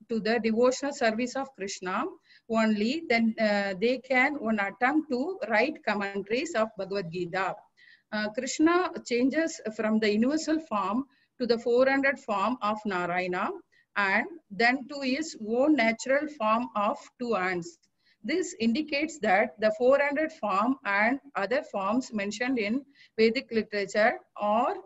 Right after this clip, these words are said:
all, uh, enumerations of original two hundred Krishna. He is the origin of all, uh, enumerations. Krishna is the distinct even from these forms. What to speak of the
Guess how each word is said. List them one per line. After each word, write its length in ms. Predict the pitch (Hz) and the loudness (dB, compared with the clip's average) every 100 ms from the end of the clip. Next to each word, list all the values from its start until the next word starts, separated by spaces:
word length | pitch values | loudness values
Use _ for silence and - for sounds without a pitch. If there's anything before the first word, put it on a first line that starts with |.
| 220 _ - | -18 _ -4
all, 300 | 202 240 262 | 0 2 2
uh, 140 | 220 208 | 2 2
enumerations 920 | 214 233 240 247 247 247 269 320 339 - | 0 0 0 0 0 -2 0 -2 -2 -6
of 260 | 190 226 311 - _ _ 226 | -2 -2 -2 -12 _ _ -2
original 720 | 226 233 240 247 247 330 349 | 0 0 -2 0 0 0 -4
two 140 | 262 247 | -2 0
hundred 360 | 214 208 233 254 | 0 0 -2 -4
Krishna. 540 | 196 - 185 190 180 165 _ _ - - | -10 -8 -6 -4 -4 -8 _ _ -20 -8
He 80 | 254 | -2
is 160 | 339 311 | -2 0
the 100 | 240 | -2
origin 480 | 190 202 226 254 262 | 0 -2 -2 0 0
of 180 | 262 277 | 0 -2
all, 320 | 208 202 240 285 - | 0 2 2 2 2
uh, 260 | 208 196 | 2 2
enumerations. 920 | 196 202 208 202 196 - 240 381 339 - _ _ - | 0 -2 0 -2 -4 -2 -2 -2 -10 -18 _ _ -4
Krishna 500 | 254 - 302 330 320 | -2 -2 -2 2 2
is 240 | 262 214 | 0 -2
the 260 | 196 262 269 202 | 0 0 0 -2
distinct 540 | 220 226 - 277 311 - - | -4 -4 -2 2 2 0 -10
even 480 | 214 220 254 311 | -4 -2 0 0
from 520 | 359 - 190 190 294 - - | -2 -2 -2 -2 -4 -8 -10
these 180 | 233 - | -8 -8
forms. 500 | 208 202 170 170 - _ _ - | -4 -2 -2 -6 -14 _ _ -8
What 300 | 226 240 247 | -2 -2 -2
to 100 | 330 | -4
speak 380 | 359 - 254 302 - | -6 -4 -4 -4 -2
of 220 | 214 196 | -2 -2
the 160 | 170 220 | 0 2